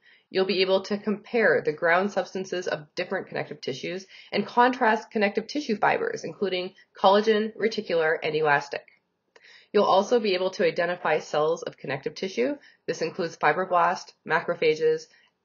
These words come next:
adipocytes, melanocytes, lymphocytes, erythrocytes, chondrocytes, and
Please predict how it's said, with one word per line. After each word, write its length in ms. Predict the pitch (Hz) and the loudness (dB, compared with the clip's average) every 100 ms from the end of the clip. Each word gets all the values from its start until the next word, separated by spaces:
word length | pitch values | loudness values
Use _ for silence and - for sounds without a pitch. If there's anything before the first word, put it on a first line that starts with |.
| - | 4
adipocytes, 760 | 156 175 175 170 170 165 160 - _ _ 151 | 4 6 0 2 4 4 4 0 _ _ -2
melanocytes, 960 | 143 156 165 165 - 165 160 151 - _ _ - | 2 4 2 0 2 4 4 0 -16 _ _ -2
lymphocytes, 800 | 233 262 254 214 208 208 - _ - | 0 2 2 4 2 0 -18 _ -4
erythrocytes, 880 | 196 226 247 175 170 160 160 - - _ _ _ | 4 4 4 -2 0 2 2 -2 -8 _ _ _
chondrocytes, 800 | - 240 247 214 - 139 135 - - | 6 6 6 0 0 0 0 -2 -6
and 160 | 151 | -6